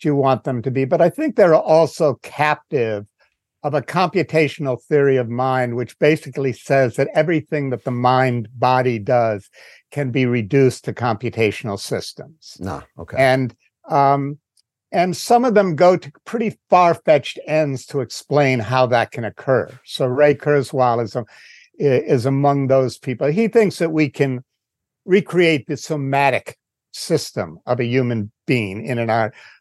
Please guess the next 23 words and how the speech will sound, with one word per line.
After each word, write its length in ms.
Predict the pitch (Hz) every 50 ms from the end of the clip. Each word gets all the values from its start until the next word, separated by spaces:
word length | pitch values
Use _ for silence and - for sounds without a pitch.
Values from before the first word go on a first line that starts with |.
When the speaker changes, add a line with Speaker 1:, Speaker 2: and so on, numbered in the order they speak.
| _ -
Speaker 1:
artificial 640 | - 127 123 107 - 139 127 117 - - - 123
s-, 240 | - - - - _ _ _ _ _
system. 640 | - - - 120 110 - - - 107 98 92 92 101
Um, 520 | 123 - - 143 131 127 123 123 120 120 - _ _ _ _ _ _ _ _ _ _ _ _ _ _ _ -
I 180 | 175 170 170
question 600 | - - - - 165 143 - - - 160 135 123 120
that. 280 | 117 113 110 117 143 - -
I 160 | 147 143 147
also 720 | 147 156 170 170 - - - 170 156 147 139 135 135 131 - _ _ _ _ _ -
believe 480 | - 147 151 156 165 165 165 156 131
that 160 | 147 147 160
when 200 | - 151 147 147
we 120 | 151 156 156
are 100 | 143 135
talking 520 | - - - - 190 196 202 - 233 202
about 220 | 160 160 156 160 165
human 420 | 151 151 160 165 160 156 143 135
de-, 380 | 117 151 147 147 147 147 - - 131 117
beings, 380 | 110 156 160 156 156 147 127 -
we 180 | 151 147 170 180
are 120 | 170 151
talking 500 | - - 151 160 151 - - 160 143 -
about 420 | 151 123 123 123 127 120 123 131